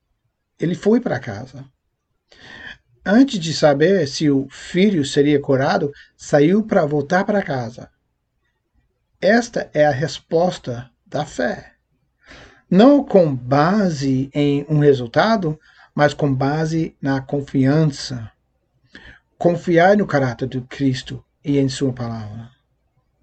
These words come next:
A fé é a confiança de que aquilo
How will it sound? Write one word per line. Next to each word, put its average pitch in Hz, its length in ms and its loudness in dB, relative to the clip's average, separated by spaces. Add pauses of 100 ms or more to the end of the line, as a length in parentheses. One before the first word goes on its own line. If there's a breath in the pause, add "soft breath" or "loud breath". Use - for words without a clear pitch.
(760 loud breath)
A 156 120 2
fé 165 720 0 (420 loud breath)
é 156 180 6
a 151 160 -2
confiança 160 880 0
de 160 160 -10
que 156 280 -4
aquilo 214 840 0